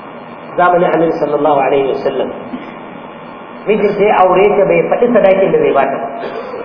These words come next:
Ma'ana, da aka ɗaura aure, kwata-kwata ba a yi magana sadakin ba. An dai san yana, an san dole. Bai halatta a ɗaura aure da sharaɗin babu sadaki.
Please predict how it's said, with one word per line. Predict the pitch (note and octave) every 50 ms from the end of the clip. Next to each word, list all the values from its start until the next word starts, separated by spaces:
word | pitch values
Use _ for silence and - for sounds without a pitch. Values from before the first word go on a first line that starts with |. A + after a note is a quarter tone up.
| - - A4+ A#4+ A#4+ - - - - - - - - - - - - - - - - - - - - -
Ma'ana, | - - G3+ - - G#3 A3 A#3+ B3+ C4 B3+ -
da | - -
aka | - A#3+ B3 C4
ɗaura | B3 B3+ B3+ B3 -
aure, | - A#3 A3+ G#3+ A#3+ A#3 A3
kwata-kwata | - A#3 A#3 A#3 B3 B3+ B3 C#4+
ba | B3
a | A3
yi | A3+
magana | A3 - - G3+ -
sadakin | - - - D#3 D#3 D3+ - -
ba. | - - - - - - - - - - - - - - - - - - - - - - - - - -
An | - - C4 C#4
dai | D4 D4+ D4
san | - C#4+ D4+
yana, | D#4 D4 D4 - - F3+ - - - - - - - - -
an | - B3+ B3
san | B3+ C4
dole. | B3+ B3+ B3+ A#3+ - - - - - - - - - - - - - - - - - - - - - - - - - - - - - - - - - - - - - - -
Bai | A#3+
halatta | C4 A#3+ A#3 A3+ A#3 A#3+ A#3+ A#3+
a | A#3+ A#3+ A#3 A#3+
ɗaura | A#3+ A#3+ A#3 A#3 A#3 - A#3 A3
aure | A3+ A3+ A3+ A#3
da | A3 - -
sharaɗin | - - G#3+ - - F3+ F#3 F#3
babu | F#3 F#3+ F3+ A3 C4+ E4 -
sadaki. | D3 D3 C#3+ C#3+ - B2 - -